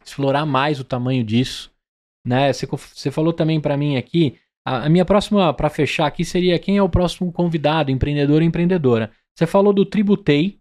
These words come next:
do Leva Mais, que eu adorei a ideia, e você falou mais um, que eu,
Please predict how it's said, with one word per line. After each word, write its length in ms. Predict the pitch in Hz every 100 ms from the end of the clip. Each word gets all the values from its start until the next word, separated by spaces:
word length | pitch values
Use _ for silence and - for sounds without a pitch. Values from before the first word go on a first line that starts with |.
| _ _ _ _ _ _
do 100 | 151
Leva 380 | 151 185 214 208
Mais, 280 | 156 165 -
que 80 |
eu 40 | 175
adorei 380 | 156 190 151 180
a 60 |
ideia, 480 | 156 127 127 143 202 _ _ _ _ _ _
e 60 | 147
você 140 | 190
falou 260 | - 196 202
mais 320 | 190 127 143
um, 240 | 220 135 113 _ _ _
que 180 | 175 175
eu, 400 | 175 180 180